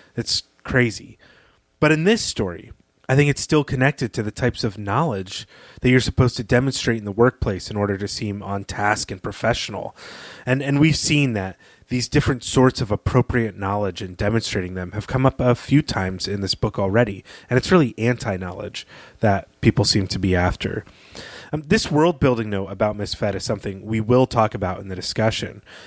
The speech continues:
Uh, but this is the second time you know, in a really short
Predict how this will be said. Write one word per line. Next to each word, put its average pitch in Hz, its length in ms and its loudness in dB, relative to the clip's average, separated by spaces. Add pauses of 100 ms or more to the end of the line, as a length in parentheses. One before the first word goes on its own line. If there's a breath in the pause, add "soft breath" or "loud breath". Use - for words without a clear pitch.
(280 loud breath)
Uh, - 80 -10
but 156 300 0
this 143 320 -2
is 294 120 -2
the 262 100 -4
second 190 420 0
time 127 560 2 (920)
you 160 240 -2
know, 147 120 2
in 135 60 2
a 135 40 6
really 220 280 4
short 160 440 2